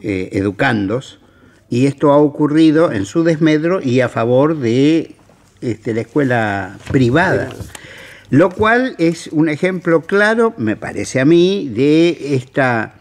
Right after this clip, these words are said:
Speaker 1: singular mirada que proponía Agustín cuando decía que lo que se trata es de mejorar la calidad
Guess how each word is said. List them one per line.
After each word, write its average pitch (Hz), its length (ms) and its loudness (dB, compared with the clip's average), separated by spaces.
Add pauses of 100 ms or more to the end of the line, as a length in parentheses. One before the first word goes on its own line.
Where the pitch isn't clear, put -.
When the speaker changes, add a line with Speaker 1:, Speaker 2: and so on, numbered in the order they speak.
(420)
Speaker 1:
singular 156 760 2
mirada 160 480 2
que 113 100 -4
proponía 123 560 -2
Agustín 165 460 -2
cuando 143 360 0
decía 139 540 0 (960)
que 147 120 4
lo 135 280 2
que 131 360 0
se 147 220 0
trata 208 400 -2
es 143 120 0
de 135 100 0
mejorar 127 480 -2
la 123 380 0
calidad 120 600 -2